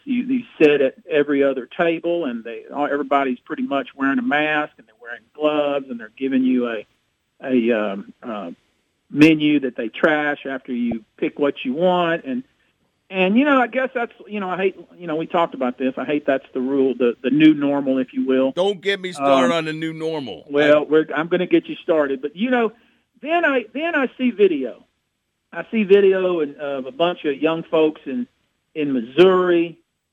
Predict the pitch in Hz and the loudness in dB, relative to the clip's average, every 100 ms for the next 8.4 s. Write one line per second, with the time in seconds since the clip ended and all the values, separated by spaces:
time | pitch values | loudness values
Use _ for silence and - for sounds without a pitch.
0 | _ _ 143 135 127 123 120 113 165 156 | _ _ -6 -4 -2 -2 -4 0 2 4
1 | 147 175 175 - 185 190 240 269 247 220 | 2 0 0 -2 -8 0 0 0 -4 -2
2 | 240 220 - - 220 208 202 _ _ _ | 0 0 -2 0 2 2 -2 _ _ _
3 | _ 160 156 151 147 143 165 190 196 160 | _ -14 -10 -6 -4 -4 -2 0 -2 -2
4 | 170 175 170 170 - 147 151 190 147 170 | -2 0 0 -2 -6 -12 -12 -12 -10 -6
5 | 196 180 170 165 170 160 - 156 147 - | -4 -2 -4 -2 -2 -2 -2 -4 -4 -8
6 | _ _ _ 175 185 175 208 214 220 220 | _ _ _ -4 -2 2 0 2 0 0
7 | 214 175 170 156 135 160 170 156 175 156 | -4 -4 -6 -6 -10 -8 -8 -4 -4 -4
8 | 127 123 120 120 | -8 -8 -6 -8